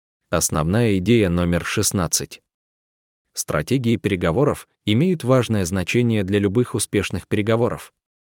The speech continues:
Их можно использовать для получения преимущества в переговорах и обеспечения удовлетворительного результата обеих сторон. Стратегии переговоров можно разделить на две основные категории:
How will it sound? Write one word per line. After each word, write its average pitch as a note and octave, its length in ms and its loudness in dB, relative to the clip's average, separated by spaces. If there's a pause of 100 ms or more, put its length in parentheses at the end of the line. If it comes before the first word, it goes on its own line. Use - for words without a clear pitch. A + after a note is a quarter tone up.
(480)
Их F2+ 220 -2
можно A#2+ 340 2
использовать B2+ 560 2
для G2+ 160 0
получения F#2+ 580 0
преимущества F2 800 -2
в - 60 -20
переговорах F2+ 640 0 (180)
и G#2 100 4
обеспечения G2+ 800 0
удовлетворительного A2+ 1000 0
результата F2+ 580 -2
обеих F2 340 -2
сторон. F#2+ 440 -2 (960)
Стратегии A#2+ 600 -2
переговоров G2+ 720 0 (180)
можно D#3 420 2
разделить A#2+ 520 2
на A2+ 160 2
две G2+ 220 2
основные G2 480 0
категории: G2+ 640 0